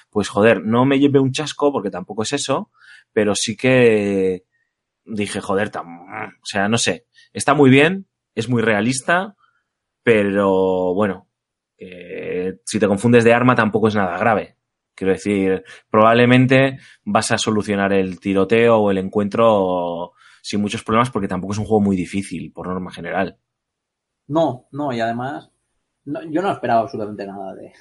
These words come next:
Speaker 2: del gestor de inventario. O sea,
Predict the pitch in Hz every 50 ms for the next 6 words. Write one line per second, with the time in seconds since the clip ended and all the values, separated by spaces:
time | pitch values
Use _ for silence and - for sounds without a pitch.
0 | _ _ _ _ - - 131 127 - - - 127 123 - - 113 110 110 110 104
1 | 107 107 104 104 - 117 110 113 131 - _ _ _ _ _ _ _ _ _ _
2 | _ 110 107 107 104 104 104 107 104 104 101 101